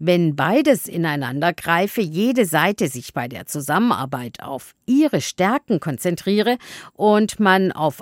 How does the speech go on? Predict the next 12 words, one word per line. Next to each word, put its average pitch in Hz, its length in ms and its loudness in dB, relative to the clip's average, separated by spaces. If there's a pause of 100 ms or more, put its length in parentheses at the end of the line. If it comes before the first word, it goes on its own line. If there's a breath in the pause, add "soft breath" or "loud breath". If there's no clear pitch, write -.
Augenhöhe 196 640 2
zusammenarbeite, 156 1160 -2 (260)
könne 269 280 4
das 123 460 -6
auch 175 220 -2
zu - 200 -8
mehr 175 380 4 (220)
Diversität 143 840 -6
in 151 120 -2
der 139 160 -4
Berichterstattung 165 960 -2
führen. 127 420 -4